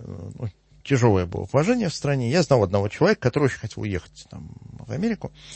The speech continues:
Не знаю, как, мы разошлись, э, не знаю, как, как у него там дальше сложились дела, но он, э, стоял в огромной очереди в посольство,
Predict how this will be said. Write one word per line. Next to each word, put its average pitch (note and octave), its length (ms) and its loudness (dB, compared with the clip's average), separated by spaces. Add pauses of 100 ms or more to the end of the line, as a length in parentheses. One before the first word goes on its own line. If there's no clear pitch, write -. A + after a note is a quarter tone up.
(400)
Не A2 120 4
знаю, A2 280 6
как, - 300 -14
мы G2+ 260 -12
разошлись, A2+ 680 -2
э, A#1 240 -14 (360)
не A2 140 -4
знаю, A2 240 2
как, - 220 2 (300)
как A#2 240 -2
у - 20 -2
него A2+ 160 2
там G#2+ 160 -4
дальше G2+ 240 2
сложились G#2 400 -6
дела, G3+ 240 4 (640)
но G3 380 4 (1000)
он, E3 340 4
э, D#2 720 -10
стоял D3 360 6
в G#2 60 4
огромной A2 420 2 (400)
очереди G2+ 560 -2 (160)
в - 140 -20
посольство, F#3 800 -6